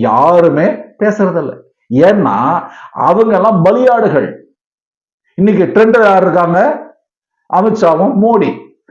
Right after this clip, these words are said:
அவங்க ரெண்டு பேருமே பலியாடுகள். ஆனா இந்த ரெண்டு பலியாடுகளும் சிந்திச்ச அந்த சிந்தனை இருக்குல்ல துவக்க காலங்கள்லயே, அப்போ அந்த ரெண்டாயிரம், ரெண்டாயிரத்தி ஒண்ணுல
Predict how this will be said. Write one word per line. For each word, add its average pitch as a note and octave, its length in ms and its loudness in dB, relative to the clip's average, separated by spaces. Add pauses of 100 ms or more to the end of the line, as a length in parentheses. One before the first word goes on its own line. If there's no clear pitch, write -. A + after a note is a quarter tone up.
(160)
அவங்க A3+ 280 0
ரெண்டு A3+ 240 2
பேருமே A3 300 2 (220)
பலியாடுகள். F3 580 0 (260)
ஆனா D#3 180 0
இந்த D3+ 260 2
ரெண்டு F#3 360 2 (140)
பலியாடுகளும் G#3 680 2
சிந்திச்ச F#3+ 360 0
அந்த D3 160 0
சிந்தனை A3 420 0
இருக்குல்ல D#3 320 0 (840)
துவக்க G3+ 260 0
காலங்கள்லயே, G3+ 560 2 (600)
அப்போ F#3 320 -2 (120)
அந்த F#3 200 2
ரெண்டாயிரம், G#3+ 640 0
ரெண்டாயிரத்தி F3 420 0
ஒண்ணுல C3+ 260 0